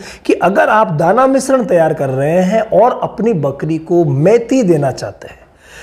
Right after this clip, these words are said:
हमने पिछले दिनों एक वीडियो बनाया था जिसमें मेथी के फ़ायदे बकरियों के लिए बताए थे, तो उस वीडियो पे आप सभी का बहुत अच्छा प्यार मिला। और एक कमेंट जो हमारे सब्सक्राइबर भाई ने कल किया है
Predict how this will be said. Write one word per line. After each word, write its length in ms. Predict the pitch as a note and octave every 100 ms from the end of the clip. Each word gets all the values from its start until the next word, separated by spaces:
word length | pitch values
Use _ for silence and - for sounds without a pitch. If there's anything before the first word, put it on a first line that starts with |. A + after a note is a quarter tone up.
| - -
हमने 260 | F3+ A3+
पिछले 260 | A#3+ - A3+
दिनों 240 | F3+ F3+
एक 100 | F3
वीडियो 280 | D3 D3+ F3+
बनाया 300 | C#3 B2 B2
था 120 | C3+
जिसमें 300 | C#3 C#3+ D3+
मेथी 420 | B2+ E3 F#3+ -
के 80 | F3+
फ़ायदे 560 | D3 - A#2+ B2+ C3 G#2+ - - - C#3+
बकरियों 380 | C#3+ E3 D#3
के 80 | D#3
लिए 120 | D3
बताए 380 | B2 A#2 C#3 F3
थे, 120 | F#3+
तो 120 | A3 G#3+
उस 200 | F#3+ F#3
वीडियो 240 | E3 E3+
पे 100 | E3+
आप 160 | D3 C#3+
सभी 260 | D#3+ D3
का 80 | C#3
बहुत 380 | A#2 D3 F#3 F#3+
अच्छा 220 | D#3+ D#3+
प्यार 340 | - D3 E3
मिला। 280 | C#3+ A#2+ B2 - - -
और 60 | A3
एक 360 | - A#3 A#3+ G#3
कमेंट 340 | F3 B3 A#3+
जो 140 | F3+
हमारे 280 | E3+ D3+ D#3+
सब्सक्राइबर 500 | D#3 - - A3 A#3
भाई 260 | E3 C#3+ D3+
ने 100 | D#3
कल 300 | D#3 D#3 D3
किया 340 | D3 D3 D3
है 280 | B2 A#2